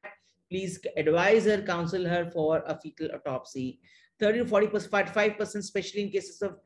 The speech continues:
dysmorphic features, I U G R or anomalies or high drops,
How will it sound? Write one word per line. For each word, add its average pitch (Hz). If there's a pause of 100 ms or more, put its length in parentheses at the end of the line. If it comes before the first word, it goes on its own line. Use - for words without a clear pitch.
(320)
dysmorphic 202
features, 190
I 170
U 185
G 180
R 180
or 160
anomalies 170
or 160
high 156
drops, 208